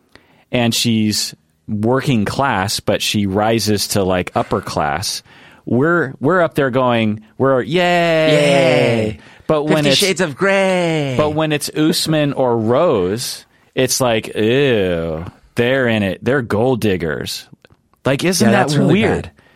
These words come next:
Speaker 2: That's
Speaker 1: Isn't
Speaker 2: really
Speaker 1: that
Speaker 2: bad. You're right.
Speaker 1: Isn't that weird?
Speaker 2: Yeah.
Speaker 1: Like, w-, w-, I, I don't know how people are looking at it, but I'm just sort of guessing that they look at Cinderella and they cheer,
Speaker 2: Yeah.
Speaker 1: and they look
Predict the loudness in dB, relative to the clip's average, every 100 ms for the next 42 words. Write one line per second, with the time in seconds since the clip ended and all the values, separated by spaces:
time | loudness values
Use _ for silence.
0 | _ _ -2 2 2 2 0 -6 -10 -8
1 | -10 -12 _ _ -2 0 0 0 0 0
2 | 0 -2 -6 -14 _ -20 -20 _ -4 -4
3 | -4 _ _ _ -2 -2 -4 -6 -8 -16
4 | -14 -12 -8 -4 -4 -2 -2 0 0 0
5 | 0 0 -2 0 -2 0 0 2 0 0
6 | 0 -2 -2 -2 -4 -6 -2 -2 -2 _
7 | _ _ _ _ _ _ -20 -18 -18 -6
8 | -2 0 0 -2 -10 _ _ -4 0 0
9 | -2 -6 -18 _ -4 -2 0 0 0 0
10 | -2 -2 -2 -6 -16 _ _ _ _ _
11 | _ -4 -2 0 0 0 0 0 -4 -12
12 | -8 -4 0 0 2 2 2 0 0 0
13 | -2 -2 0 2 2 0 -2 -2 0 -2
14 | -4